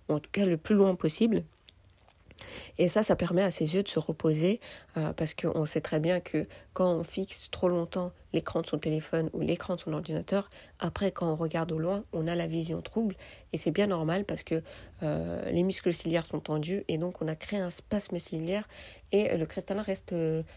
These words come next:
euh, bloqué, euh, dans un état, euh, un peu trop réfractant. Et donc ça, ça a comme conséquence qu'on voit flou au loin. Alors, euh, en tout cas, j'ai quand même réussi à prendre des pauses, même si elles étaient pas régulières,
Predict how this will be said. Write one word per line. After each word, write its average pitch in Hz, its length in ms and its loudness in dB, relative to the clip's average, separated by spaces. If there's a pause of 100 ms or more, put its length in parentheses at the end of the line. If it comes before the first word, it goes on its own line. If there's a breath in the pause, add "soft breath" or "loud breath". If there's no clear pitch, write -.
(280 loud breath)
euh, 156 140 0
bloqué, 190 580 2
euh, 165 180 0
dans 160 260 -4
un 160 120 2
état, 202 440 -2 (120)
euh, - 440 -4 (280)
un 180 100 0
peu 202 140 -4
trop 208 200 -6
réfractant. 190 600 -4 (440 loud breath)
Et 156 140 4
donc 151 220 0
ça, 190 220 0
ça 170 160 -2
a 160 40 0
comme 160 240 -2
conséquence - 520 -2
qu'on 170 140 -2
voit 160 180 2
flou 190 260 2
au 170 40 2
loin. 165 180 -4 (1160 loud breath)
Alors, 165 320 4 (360 loud breath)
euh, 151 420 2 (320)
en 165 80 6
tout 175 160 0
cas, 220 320 8 (440)
j'ai 170 180 6
quand 214 180 6
même 226 260 6 (180)
réussi 175 540 2
à 185 60 2
prendre 165 240 0
des 156 80 2
pauses, 196 400 0 (560 loud breath)
même 180 180 4
si 175 120 2
elles 160 160 2
étaient 165 120 0
pas 165 140 2
régulières, 165 640 0